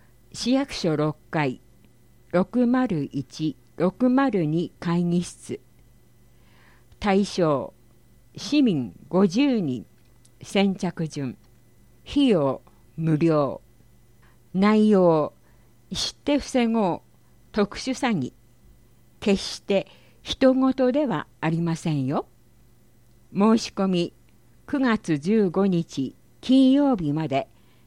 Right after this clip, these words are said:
電話で申し込みください。省エネ家電製品買い替え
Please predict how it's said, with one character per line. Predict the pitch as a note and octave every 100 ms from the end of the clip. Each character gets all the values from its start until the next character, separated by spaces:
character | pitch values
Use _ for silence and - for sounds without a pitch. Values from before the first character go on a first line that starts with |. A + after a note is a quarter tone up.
| _ -
電 | F#3 A3
話 | A#3 A3+
で | A3+ -
申 | - F#3+ F#3
し | -
込 | F3+
み | F3
く | D#3+
だ | E3 D#3
さ | - E3
い。 | - _ _ _ _ _ _ - _ _ - _ _ - - _ _ -
省 | - C4 C#4
エ | C#4+
ネ | C#4 C4+
家 | C4 B3+
電 | C4 C4
製 | A#3 C4 B3
品 | A3+ F3 C#3 A#2+ -
買 | F#3 F#3+
い | F#3+
替 | F3 D#3+
え | D#3